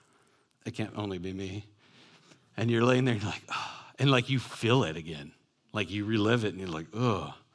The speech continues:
And then hopefully you get to the point where you say, "Thank you, Lord, for forgiving me." You know what I've noticed more and more is when that happens to me,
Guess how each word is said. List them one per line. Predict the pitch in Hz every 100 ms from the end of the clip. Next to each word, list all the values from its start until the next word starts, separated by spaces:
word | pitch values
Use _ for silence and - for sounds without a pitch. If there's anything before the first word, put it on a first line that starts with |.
| - - - - - - - -
And | 139
then | 139
hopefully | 147 160 143 135
you | 123
get | 131 -
to | 123
the | 110
point | 120 123 113
where | 107
you | 101
say, | 95 107
"Thank | 92 113 107
you, | 113
Lord, | 104 101 90
for | 90
forgiving | - 92 95 101 104 95
me." | 87 82 - _ _ - -
You | 120
know | 143
what | 156
I've | 117 95
noticed | 113 120 113 - 117
more | 110 110
and | 101
more | 107 110 104
is | 90 87
when | 107
that | 113 127
happens | 104 107 117 113 104 -
to | 104
me, | 95 90 85